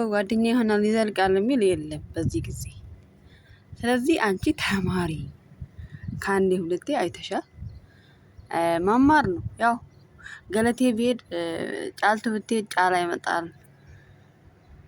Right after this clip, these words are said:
ማን ብሄድ ማን ይመጣል እንደሚባለው ያው ብዙ ጊዜ ሰው ስለማይታመን፣ ሰው ሁሉ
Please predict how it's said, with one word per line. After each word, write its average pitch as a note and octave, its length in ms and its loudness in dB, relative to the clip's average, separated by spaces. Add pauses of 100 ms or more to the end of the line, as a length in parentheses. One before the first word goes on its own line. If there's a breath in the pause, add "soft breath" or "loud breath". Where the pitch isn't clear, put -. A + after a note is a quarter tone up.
ማን C4 240 6
ብሄድ B3+ 260 6
ማን C4+ 260 4
ይመጣል G#3+ 320 4
እንደሚባለው G#3 640 2 (180)
ያው F3 260 0
ብዙ G#3+ 260 -8
ጊዜ B3 220 -2
ሰው C#4+ 200 -6
ስለማይታመን፣ D4+ 800 0 (880)
ሰው B3+ 240 0
ሁሉ B3 200 2